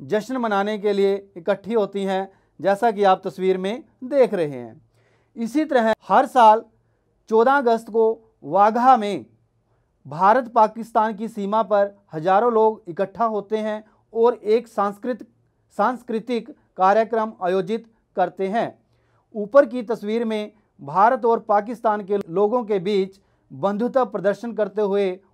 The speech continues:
औरतें जलती हुई मोमबत्तियां उठा रही हैं। तो इस प्रकार हमने देखा कि महिलाओं के अधिकारों के लिए ये जो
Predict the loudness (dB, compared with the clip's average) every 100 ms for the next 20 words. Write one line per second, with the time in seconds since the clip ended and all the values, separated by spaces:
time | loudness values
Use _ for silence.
0 | _ -2 -2 -2 -4 -6 -10 _ _ -6
1 | -2 -2 -2 -4 -2 -2 -8 _ -10 -4
2 | -2 -2 -4 -2 -2 -2 -8 -12 -6 -2
3 | -2 -2 -6 -6 -8 -10 _ _ _ -6
4 | -6 -6 _ -12 -10 -8 -2 0 0 -4
5 | 0 0 2 2 0 -2 _ _ _ -6
6 | -4 -4 -6 _ _ -10 -4 2 4 4
7 | 2 -2 0 2 0 -2 _ -6 -4 2
8 | 4 4 0 -4 -4 -2 -2 -2 -6 _
9 | _ -6 -4 0 -2 -2